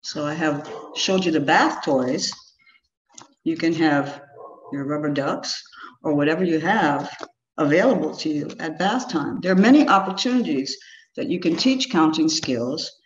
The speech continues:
during the day. So I'd like to do a couple more songs with you that we can do, use also by counting our body parts, right? So we have our head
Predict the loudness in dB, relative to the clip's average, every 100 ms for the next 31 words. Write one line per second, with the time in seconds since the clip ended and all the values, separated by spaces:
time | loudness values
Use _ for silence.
0 | -20 -20 -12 -4 0 0 0 0 -2 -2
1 | -2 -4 -8 -14 -20 -20 _ _ _ -20
2 | -20 -20 _ -8 -2 2 4 4 0 -6
3 | -14 _ _ _ _ 2 4 4 0 0
4 | -2 0 -2 0 0 2 0 0 -2 -2
5 | 0 -2 -4 -4 -4 -6 -10 _ _ _
6 | _ _ -6 -4 -2 -2 0 0 0 2
7 | 2 2 -2 -10 -18 -20 _ 0 2 2
8 | 2 0 2 2 0 0 -2 -2 0 0
9 | 0 0 0 -2 -4 -4 -2 -4 -4 -6
10 | -6 -8 -10 -10 _ -12 -4 0 0 -2
11 | -8 -20 -20 _ -2 2 2 2 2 0
12 | -2 -8 -8 -8 -4 -2 0 2 0